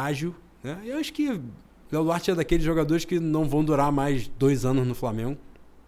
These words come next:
Acho, inclusive, que, que a chegada do Rodrigo Caio tem muito a ver com isso. E não à toa o Flamengo,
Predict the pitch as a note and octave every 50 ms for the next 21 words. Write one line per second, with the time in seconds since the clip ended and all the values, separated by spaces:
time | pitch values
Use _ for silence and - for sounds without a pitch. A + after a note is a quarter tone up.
0 | - - - - - - - - B2 C3 C#4 - - C#3+ B2+ C#3+ B2+ A#2 G#2 G#2+
1 | C3 D3+ D3+ - - - - - - - - - - - - - - C3 C3 C3
2 | C3 C3 B2+ B2 B2 A#2+ A2+ G#2+ G2+ F#2+ - - - B2+ B2+ - - B2 C3 C#3
3 | C#3+ C#3+ C#3 B2+ C3+ B2+ C3 C#3 C3 - C3+ C#3 C#3 C3 - D3 C#3+ C#3 C3+ C3+
4 | D3 F#3 G#3 - F#3 C#3+ A2+ B2+ C#3 C3 - A#2+ A#2 C#3+ - - - - - -
5 | - - - - - D#3+ D3 D3 E3 F#3+ G#3+ F#3+ - - E3+ F#3 G3+ F#3+ F#3 E3+
6 | D3 D3 D#3 E3+ E3